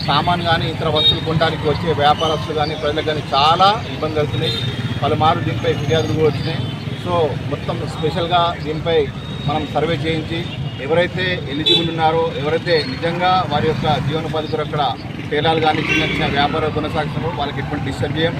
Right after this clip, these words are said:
ఎవరైతే కిరాయికి ఇస్తున్నారో మన యొక్క సామాన్ అక్కడ పెట్టుకుని జాగాను ఆక్రమిస్తున్నారు. కొందరు ఖాళీ డబ్-, డబ్-, ఖాళీ డబ్బాలు వేసి కూడా జాగాను ఆక్రమిస్తున్నారు. వాళ్ళందరినీ కూడా తప్పకుండా తొలగిస్తాం. కొంతమంది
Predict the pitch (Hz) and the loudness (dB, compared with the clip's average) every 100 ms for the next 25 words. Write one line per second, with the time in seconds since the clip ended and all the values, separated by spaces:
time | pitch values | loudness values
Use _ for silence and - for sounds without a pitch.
0 | - - - - 151 170 180 135 160 170 | -4 -6 -6 -2 0 0 0 -2 2 2
1 | 165 143 160 160 160 160 143 147 - - | 2 -2 0 2 2 2 -2 -2 -2 0
2 | 147 165 165 165 147 147 160 160 147 143 | 0 2 0 0 0 0 -2 -2 0 2
3 | 156 147 147 147 147 156 160 - - - | 2 2 0 -2 -2 -2 -4 -4 -6 -4
4 | 143 156 147 143 147 170 165 165 - - | -4 -2 -2 0 2 4 6 6 4 -2
5 | 143 - 165 147 151 160 147 160 160 156 | -2 -2 -2 0 0 0 -2 0 2 2
6 | 151 156 156 135 - - - 139 143 156 | 2 0 2 2 -2 -8 -6 0 2 2
7 | 151 156 151 - 151 147 165 143 139 139 | 2 0 -2 -4 -4 -2 -2 -2 -4 -2
8 | 156 165 165 151 147 - 151 156 143 117 | -2 -2 -2 -2 -4 -4 -4 0 0 0
9 | - 139 147 160 175 165 - - - 156 | -6 -4 -2 -2 -4 -6 -6 -6 -4 -2
10 | 185 175 175 175 147 | 0 0 -2 -2 -2